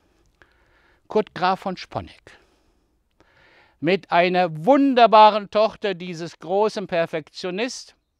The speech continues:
namens Schwertlilie. Und hier ist die Tochter Burchard von Oettingens, Marissa Gräfin Sponneck, auf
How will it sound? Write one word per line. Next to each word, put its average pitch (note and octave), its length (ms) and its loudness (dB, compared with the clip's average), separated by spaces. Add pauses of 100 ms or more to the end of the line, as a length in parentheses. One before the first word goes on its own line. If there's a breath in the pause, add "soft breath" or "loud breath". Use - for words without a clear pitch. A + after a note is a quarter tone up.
(540)
namens E3 360 -4
Schwertlilie. - 720 -14 (960 soft breath)
Und D#3 180 -8
hier F#3+ 340 -4
ist - 200 -8
die G#3+ 100 -12
Tochter A#3+ 460 -4
Burchard E3 500 -6
von D#3+ 200 -8
Oettingens, G3 640 -12 (160)
Marissa F#3 460 -4
Gräfin E3+ 380 -8
Sponneck, F3+ 540 -8 (520 soft breath)
auf D#3+ 220 -10